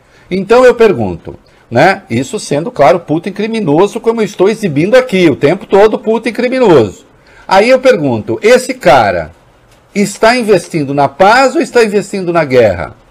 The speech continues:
Está investindo no acordo ou está investindo no caos?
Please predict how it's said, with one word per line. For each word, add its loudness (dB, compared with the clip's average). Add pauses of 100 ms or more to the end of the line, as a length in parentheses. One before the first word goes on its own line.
(360)
Está 0
investindo -2
no 0
acordo 4
ou 2
está 0
investindo -4
no -4
caos? 0